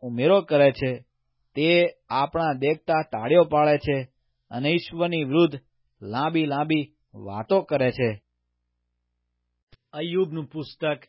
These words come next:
એનો પાંત્રીસમો અધ્યાય. અય્યુબનું પુસ્તક, અધ્યાય પાંત્રીસ. વળી અલીહુએ કહ્યું કે તું એવું કહે છે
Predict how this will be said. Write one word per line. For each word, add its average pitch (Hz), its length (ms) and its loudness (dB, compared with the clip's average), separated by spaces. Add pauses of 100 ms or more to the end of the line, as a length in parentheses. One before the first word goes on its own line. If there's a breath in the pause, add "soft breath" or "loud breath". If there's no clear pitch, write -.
(360)
એનો 147 160 -8
પાંત્રીસમો 143 800 -8
અધ્યાય. 120 500 -8 (300)
અય્યુબનું 147 500 -6
પુસ્તક, 147 500 -8 (540)
અધ્યાય 139 580 -8 (140)
પાંત્રીસ. 135 500 -8 (320)
વળી 147 400 -6
અલીહુએ 170 580 -6
કહ્યું 170 340 -6 (500)
કે 156 120 -8
તું 175 280 -8 (320)
એવું 156 380 -6
કહે 139 240 -4
છે 170 180 -2